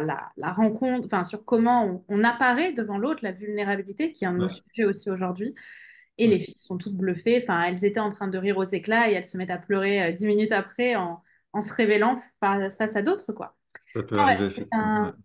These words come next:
Speaker 1: large sujet et un sujet, euh, profondément intéressant. Je pense qu'on, on pourrait faire un épisode sur le tantra aussi à terme.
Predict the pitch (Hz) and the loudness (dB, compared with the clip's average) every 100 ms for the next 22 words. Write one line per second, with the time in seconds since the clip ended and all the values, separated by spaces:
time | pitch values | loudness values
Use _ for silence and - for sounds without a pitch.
0 | - 220 240 277 233 233 - 233 214 220 | 2 6 6 2 -2 -4 -4 -6 -2 2
1 | 254 247 - 185 190 196 - 202 196 220 | 2 2 -2 -2 -2 -6 -10 -10 -2 0
2 | 190 175 - _ - 233 254 233 226 226 | 0 -2 -10 _ -4 0 2 4 4 2
3 | 220 202 202 247 214 208 185 180 _ _ | 0 -2 -4 -8 -8 -8 -8 -10 _ _
4 | _ - - 240 320 240 202 196 202 190 | _ -12 -2 2 2 2 0 0 -2 -4
5 | 185 196 180 180 185 180 208 190 190 - | -4 -6 -8 -6 -8 -4 -2 -2 -6 -4
6 | 196 180 - 262 254 175 | -4 -2 0 2 2 -2